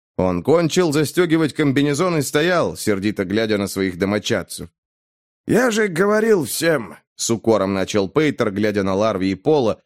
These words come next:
отчего Джанин поняла, что в эти все не входит. «Я говорил вам, что нужно принять решение. Либо мы отправляемся с Веном на его корабле, либо нельзя допустить, чтобы он сбежал без предупреждения».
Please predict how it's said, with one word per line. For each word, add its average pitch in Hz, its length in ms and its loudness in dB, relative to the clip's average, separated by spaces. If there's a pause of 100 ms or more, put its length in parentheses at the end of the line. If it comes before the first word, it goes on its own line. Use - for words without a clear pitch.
(160)
отчего 147 480 0
Джанин 170 400 0
поняла, 180 380 0
что - 180 -2
в 147 40 -2
эти 156 220 0
все 139 280 0
не 131 160 2
входит. 95 480 -2 (640)
«Я 208 240 4
говорил 196 600 2
вам, 180 260 0
что 170 280 0
нужно 165 400 0
принять 156 440 0
решение. 143 720 0 (380)
Либо 180 340 2
мы 202 160 4
отправляемся 170 760 0
с - 80 -6
Веном 185 380 0
на 180 40 2
его 180 220 2
корабле, 175 480 0
либо 151 500 0 (560)
нельзя 160 560 2
допустить, 170 500 0
чтобы 160 260 2
он 160 160 2
сбежал 147 500 0
без 147 220 0
предупреждения». 143 920 0